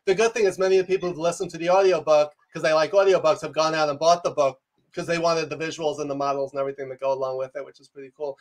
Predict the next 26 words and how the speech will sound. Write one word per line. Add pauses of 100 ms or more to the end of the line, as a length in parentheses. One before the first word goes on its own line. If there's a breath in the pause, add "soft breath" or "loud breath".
(240 soft breath)
But
that's
interesting,
'cause
I
actually
once
had
someone
who
was (200 soft breath)
sight
impaired, (280)
um,
who
said
to
me,
"D-,
how
does
visual
thinking
apply
to
me,